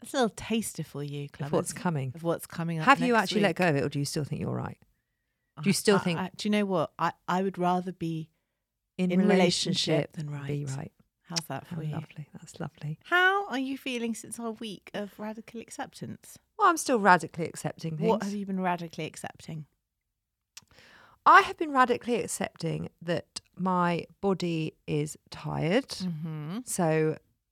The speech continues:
Speaker 2: by radically accepting that, it means that
Speaker 1: Mm-hmm.
Speaker 2: I can make the changes I need to make, which
Speaker 1: Okay.
Speaker 2: means that I need to train a bit less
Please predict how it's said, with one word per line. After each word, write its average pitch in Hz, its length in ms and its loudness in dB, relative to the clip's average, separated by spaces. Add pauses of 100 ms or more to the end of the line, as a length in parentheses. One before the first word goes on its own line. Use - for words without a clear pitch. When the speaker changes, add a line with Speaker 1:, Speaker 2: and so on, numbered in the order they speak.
(400)
Speaker 2:
by 196 140 2
radically 226 720 -2
accepting - 800 -6
that, 123 360 -6
it 170 160 -2
means 185 260 -2
that 196 100 -4
Speaker 1:
Mm-hmm. - 80 -8
Speaker 2:
I - 20 -4
can 165 220 -8
make 165 240 -6
the - 100 -14
changes 156 460 -4
I 143 80 -6
need 139 220 -8
to - 120 -14
make, - 320 -8 (560)
which - 140 -6
Speaker 1:
Okay. 196 120 2
Speaker 2:
means 175 120 0
that - 80 -4
I 170 40 -2
need 170 180 -2
to 160 80 -10
train 156 360 0
a 135 60 -2
bit - 140 -6
less - 440 -8